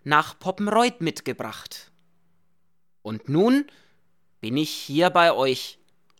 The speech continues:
und verkündige euch, Jesus ist geboren. Gott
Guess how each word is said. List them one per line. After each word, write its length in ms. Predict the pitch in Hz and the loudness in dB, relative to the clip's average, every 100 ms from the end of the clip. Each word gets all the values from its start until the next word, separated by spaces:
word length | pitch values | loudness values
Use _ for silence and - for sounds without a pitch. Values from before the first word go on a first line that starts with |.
| _ | _
und 220 | - 175 - | 0 0 2
verkündige 680 | 170 - 208 254 247 208 139 | -2 0 2 2 2 0 2
euch, 460 | 185 180 - - _ _ _ _ _ _ _ _ | 2 2 -6 -14 _ _ _ _ _ _ _ _
Jesus 760 | - 170 285 - 156 131 - - | -6 0 2 2 -2 -4 -8 -8
ist 420 | 147 - - - | -8 -6 -10 -12
geboren. 680 | 135 117 123 127 117 110 110 _ _ _ _ _ _ _ _ _ - | -14 -10 -4 -2 -2 -6 -14 _ _ _ _ _ _ _ _ _ 2
Gott 440 | 156 - - - | 2 2 -4 -14